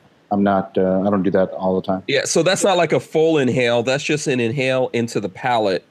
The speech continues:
Speaker 2: almost.
Speaker 1: Yep, and then out
Speaker 2: Like
Speaker 1: the
Speaker 2: s-,
Speaker 1: nose.
Speaker 2: yeah, like swishing around and then goes out. Okay, cool.
Speaker 1: Yep.
Speaker 2: Um, I don't know if that's what, uh, Tyven Show was referring to there, but,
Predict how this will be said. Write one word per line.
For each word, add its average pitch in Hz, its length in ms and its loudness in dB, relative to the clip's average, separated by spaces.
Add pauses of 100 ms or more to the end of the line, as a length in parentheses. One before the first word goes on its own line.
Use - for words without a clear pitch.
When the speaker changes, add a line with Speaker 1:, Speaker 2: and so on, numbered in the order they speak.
(300)
Speaker 2:
almost. 95 680 -2 (200)
Speaker 1:
Yep, - 300 0
and 110 140 2
then 104 100 2
out 95 140 2
Speaker 2:
Like 92 80 0
Speaker 1:
the 87 60 2
Speaker 2:
s-, 85 40 -2
Speaker 1:
nose. - 180 -10 (100)
Speaker 2:
yeah, 131 160 0
like 113 160 0
swishing 135 500 -2
around 113 540 2
and 101 120 0
then 95 340 0
goes 92 280 -2
out. 82 240 -2
Okay, 80 300 -4 (100)
cool. - 180 -4
Speaker 1:
Yep. - 140 -2 (540)
Speaker 2:
Um, 104 340 2
I 117 100 0
don't 139 160 2
know 127 140 4
if 120 100 -2
that's 117 300 -2
what, 117 260 2
uh, 101 480 2
Tyven 104 340 -2
Show 104 220 0
was 95 160 -2
referring 98 520 -2
to 95 260 -4
there, 95 280 0
but, 95 340 -4